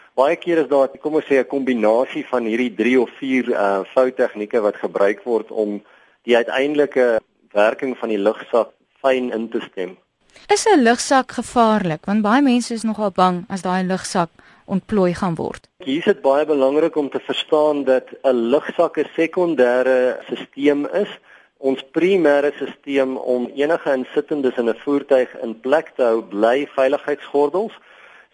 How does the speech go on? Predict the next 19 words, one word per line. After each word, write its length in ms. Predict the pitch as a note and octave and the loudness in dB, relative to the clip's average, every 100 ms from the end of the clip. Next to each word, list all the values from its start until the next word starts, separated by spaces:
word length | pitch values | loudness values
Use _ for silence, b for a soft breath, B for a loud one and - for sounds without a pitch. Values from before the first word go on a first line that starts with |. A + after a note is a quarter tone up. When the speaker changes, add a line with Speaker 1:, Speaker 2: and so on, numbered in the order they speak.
| - | 0
Speaker 1:
So 60 | |
'n 160 | C3 A#2+ | 2 2
veiligheidsgordel 1200 | - D3+ F3 - D3+ - - D3 C3 C#3+ C3+ B2+ B B B | 2 2 2 0 -4 -4 -2 0 2 2 0 -2 B B B
hou 200 | F#2 C3+ | 0 2
ons 240 | D#3 D3+ | 2 -2
in 160 | - D#3+ | -2 0
die 260 | D#3+ C#3+ A2 | 2 2 2
regte 420 | A2 - - C3+ | 2 0 0 0
ruimte 580 | F#2+ G#2+ C3+ D3+ D3+ B2+ | 2 0 -2 -2 0 0
in 60 | |
die 120 | A#2+ - | -2 -2
voertuig 480 | B2+ B2 C3+ B2+ - | 0 0 2 0 0
wanneer 320 | A2+ A#2+ A#2 | -4 0 -2
ons 120 | A#2 - | -2 -4
in 60 | |
'n 40 | A2+ | -2
ongeluk 440 | B2+ C3+ C#3 B2+ | -2 -2 -2 -2
betrokke 600 | - - C#3+ D#3 D3+ G#2 | -4 -2 0 2 2 0
is 80 | A#2+ | 0